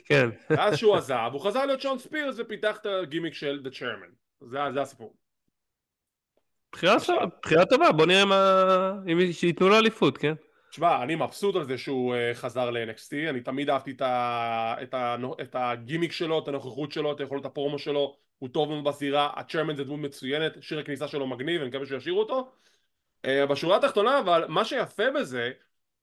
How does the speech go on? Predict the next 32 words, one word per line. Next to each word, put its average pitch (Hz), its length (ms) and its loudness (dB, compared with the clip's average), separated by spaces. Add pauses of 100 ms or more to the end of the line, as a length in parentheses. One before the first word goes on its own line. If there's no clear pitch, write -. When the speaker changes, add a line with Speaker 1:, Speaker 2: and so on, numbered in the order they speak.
(380)
Speaker 2:
זה 139 160 -2
שרחמים 226 840 4
לא 233 240 6
ידע! 233 600 6 (300)
אף 381 260 4 (100)
אחד 359 280 2
לא 370 160 2 (140)
ידע! 277 640 4
זה 156 140 -8
הגיע 202 220 -2 (100)
כהפתעה 285 340 -4
גמורה 269 320 -4
לכולם, 240 540 0 (300)
זה 143 140 4
לא 226 100 8
הופיע 254 300 -4
באף 233 440 -2
אתר 269 240 -2
חדשות, 233 600 -2 (260)
לא 254 220 4
היו 294 120 0
דליפות 247 400 -4
לגבי 233 320 -2
ה-, 208 640 0
ל-, 185 400 -2 (140)
לחזרה 185 480 -2
המפתיעה 208 480 -2
הזאת, 202 280 -4 (180)
אף 302 200 2
אחד 320 200 0
לא 311 60 -4
ידע 302 260 2